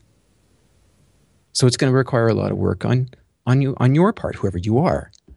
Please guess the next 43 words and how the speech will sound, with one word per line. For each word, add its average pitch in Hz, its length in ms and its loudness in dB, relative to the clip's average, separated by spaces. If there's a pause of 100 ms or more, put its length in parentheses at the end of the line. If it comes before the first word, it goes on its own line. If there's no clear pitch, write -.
(1080)
But 131 100 0
it's 127 160 -2
also 160 220 -2
gonna 180 180 0
be 123 340 -4 (460)
relying 101 440 0
on 139 100 0
God 190 400 -2 (680)
and 113 200 0 (140)
having 101 340 -2
some, 120 360 -2
some, 110 380 -4
some, 107 300 0
some, 110 320 -2 (220)
ta-, 87 240 -2
taking 127 300 -2
some 160 140 -4
time 120 220 -4
to - 120 -8
understand 110 500 -4
what's 107 300 -6
going 147 280 0
on 180 160 2
here. 120 160 2
Like, 120 200 -2 (260)
you 180 60 4
know, 170 60 4
this 175 220 0
is 165 100 -4
all 170 220 2
part 160 260 -4
of 127 80 0
a 127 40 -6
process - 560 -2
in 123 120 -2
this 113 120 -2
particular 139 440 -2
example 90 460 -2
of 117 100 -6
getting 117 220 2
to - 120 -6
know 113 120 0
yourself. - 560 -4